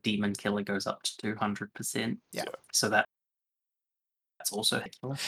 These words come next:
Speaker 2: But I mean, and, and honestly, ju-, just, just, you know, uh, connect this to other units, just as a comparison. We've gotten two elemental supports,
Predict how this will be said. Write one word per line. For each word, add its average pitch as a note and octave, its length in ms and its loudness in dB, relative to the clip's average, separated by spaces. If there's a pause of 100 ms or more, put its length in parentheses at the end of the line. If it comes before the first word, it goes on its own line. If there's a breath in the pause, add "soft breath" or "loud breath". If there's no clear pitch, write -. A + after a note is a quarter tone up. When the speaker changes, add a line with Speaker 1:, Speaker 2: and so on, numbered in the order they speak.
(100)
Speaker 2:
But D#3+ 100 10
I D#3+ 40 10
mean, E3 220 6
and, F3 160 4
and E3+ 140 6
honestly, F3 380 10
ju-, F#3 240 2
just, F3 420 6
just, D#3+ 320 6
you D3 140 4
know, B2+ 320 6 (100)
uh, - 40 -4 (100)
connect D3+ 320 6
this C#3 160 4
to - 100 0
other C3+ 200 8
units, E3 300 2
just D3 240 2
as B2 140 6
a A#2+ 140 2
comparison. A#2+ 720 6
We've B2+ 220 -4
gotten C#3 340 4
two G3 300 2
elemental C#3 480 6
supports, - 640 6